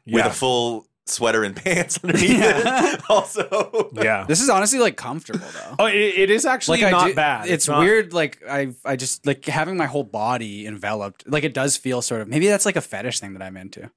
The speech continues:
Speaker 2: It may-, you, maybe you just learned
Speaker 1: Possible.
Speaker 2: something
Speaker 3: Yeah,
Speaker 2: about yourself.
Speaker 3: one of those, like, balloon guys.
Speaker 1: Cocooning.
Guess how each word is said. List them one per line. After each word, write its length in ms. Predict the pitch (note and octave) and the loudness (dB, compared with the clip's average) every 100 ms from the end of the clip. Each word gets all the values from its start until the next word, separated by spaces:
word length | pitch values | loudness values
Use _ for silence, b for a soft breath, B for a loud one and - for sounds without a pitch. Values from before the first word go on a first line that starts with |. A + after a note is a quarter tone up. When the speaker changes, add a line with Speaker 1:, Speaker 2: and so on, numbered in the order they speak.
| - | -8
Speaker 2:
It 140 | G#2+ | -8
may-, 200 | G#2+ A#2 | -4 -4
you, 160 | B2 B2 | -2 0
maybe 240 | B2+ C3 | 2 2
you 140 | C3 | 2
just 220 | A#2+ A#2 A#2 | 2 -2 -2
learned 260 | A2+ C3+ | 0 2
Speaker 1:
Possible. 60 | C#3 | 2
Speaker 2:
something 200 | B2+ B2+ | 2 2
Speaker 3:
Yeah, 120 | A#2+ | 2
Speaker 2:
about 120 | G#2+ G#2 | 0 -2
yourself. 160 | C3 | 0
Speaker 3:
one 80 | D3 | 2
of 40 | D3+ | 4
those, 140 | C#3+ | 2
like, 160 | C3 G#2 | 0 -4
balloon 380 | G#2 G2+ A2 G#2 | -10 -8 -8 -10
guys. 260 | F2+ F2+ | -10 -6
Speaker 1:
Cocooning. 460 | G2+ A2 G2+ E2+ | -4 0 0 -2